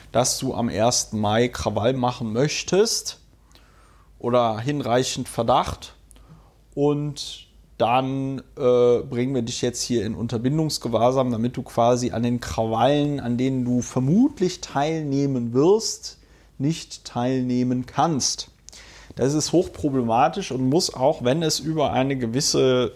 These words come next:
Zeit hinausgeht, von einem Richter, einer Richterin bestätigt werden. Ich glaube, wenn's in Berlin ist es, wenn's länger als achtundvierzig Stunden geht oder so, ja.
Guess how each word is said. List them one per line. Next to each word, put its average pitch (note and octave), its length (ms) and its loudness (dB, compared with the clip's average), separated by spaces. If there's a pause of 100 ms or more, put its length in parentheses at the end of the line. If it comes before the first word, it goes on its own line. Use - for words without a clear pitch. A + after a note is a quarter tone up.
Zeit B2 560 0
hinausgeht, A#2+ 840 0
von C3+ 300 -4
einem A#2+ 340 0
Richter, A2+ 480 0
einer G#2+ 280 0
Richterin A2 440 0
bestätigt - 640 -4
werden. - 400 -4
Ich - 160 -12
glaube, A#2 640 2
wenn's A#2 380 -2
in G#2+ 220 -2
Berlin A2 340 2
ist - 220 -4
es, A2 120 -4
wenn's G#2+ 220 -2
länger A2+ 340 0
als G#2+ 460 0 (480)
achtundvierzig - 640 -2
Stunden A#2+ 360 -2
geht - 240 -8
oder - 220 -6
so, - 200 -10 (260)
ja. - 220 -4